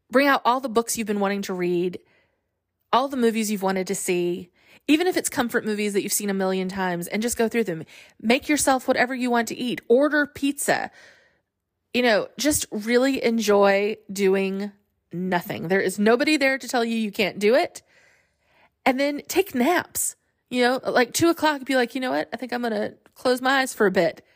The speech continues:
Do it. It's great. A completely lazy day. It's good self-care.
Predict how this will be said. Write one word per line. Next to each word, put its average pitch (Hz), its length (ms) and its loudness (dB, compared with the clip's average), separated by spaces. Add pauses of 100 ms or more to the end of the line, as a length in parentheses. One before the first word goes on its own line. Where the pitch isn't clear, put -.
(280)
Do 190 220 2
it. - 240 -6 (240)
It's 208 160 -2
great. 151 360 -2 (300)
A 240 60 0
completely 269 400 2
lazy 240 300 2
day. 226 340 -2 (420)
It's - 120 -2
good 277 160 4
self-care. - 580 0